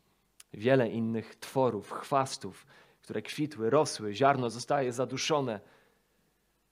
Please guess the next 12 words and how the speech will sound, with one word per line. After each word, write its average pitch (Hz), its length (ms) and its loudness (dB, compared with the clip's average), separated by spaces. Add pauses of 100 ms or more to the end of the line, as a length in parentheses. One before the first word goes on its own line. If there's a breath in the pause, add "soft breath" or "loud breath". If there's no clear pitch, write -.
(240)
Wydaje - 320 -12
mi 127 60 -12
się, 123 140 -10
że 127 120 -12
to 123 120 -10
podobna 127 600 -4
rzecz, 127 440 -6
tutaj 120 400 -6
Jakub 131 320 -4
przywołuje 131 520 -2
podobną 127 520 -6
analogię, 123 580 -4